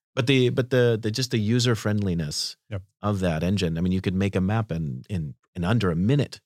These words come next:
Speaker 1: I mean,
Speaker 2: Yep.
Speaker 1: it wouldn't be a good map, but it would be a map.
Speaker 2: Yeah.
Speaker 1: And that is, you know, I don't, I still don't think there's an engine today that you can do it that quickly and get in game and, and just, like, run around in it.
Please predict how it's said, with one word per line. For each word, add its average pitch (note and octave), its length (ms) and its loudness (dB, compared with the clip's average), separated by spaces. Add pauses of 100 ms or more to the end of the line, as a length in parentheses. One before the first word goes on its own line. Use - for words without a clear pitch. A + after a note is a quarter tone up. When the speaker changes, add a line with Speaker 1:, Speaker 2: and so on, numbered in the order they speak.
Speaker 1:
I - 60 -2
mean, D3+ 40 4
Speaker 2:
Yep. E3+ 60 6
Speaker 1:
it D#3+ 60 6
wouldn't F3 160 6
be A#2+ 80 4
a G2 60 2
good C3 220 2
map, F#3 320 0 (560)
but B2+ 100 0
it A#2+ 120 0
would A#2+ 160 2
be A#2+ 200 0
a C#3+ 160 2
map. F2+ 360 -2 (240)
Speaker 2:
Yeah. F#2+ 80 -8 (100)
Speaker 1:
And A#2+ 140 4
that B2+ 100 2
is, A2+ 340 2
you B2+ 80 2
know, F#2+ 140 4
I G#2+ 80 2
don't, A2+ 160 -2
I G2+ 60 -2
still B2 360 -2
don't G#2+ 160 0
think G2+ 140 -4
there's F#2 220 -4
an E2+ 180 -4
engine F#2+ 320 -2
today G2+ 580 0 (380)
that C#2+ 80 -10
you G2 160 0
can F#2 140 -2
do F#2+ 160 0
it - 140 -8
that F#2 240 -6
quickly F#2+ 500 -2
and F2+ 160 0
get G#2 160 0
in F#2+ 100 2
game F2+ 380 0
and, D#2 180 -8
and F2 100 -6
just, D#2+ 200 -8
like, D#2 100 -8
run E2 220 -8
around G2+ 340 -2
in C#2+ 100 -6
it. C2 140 -12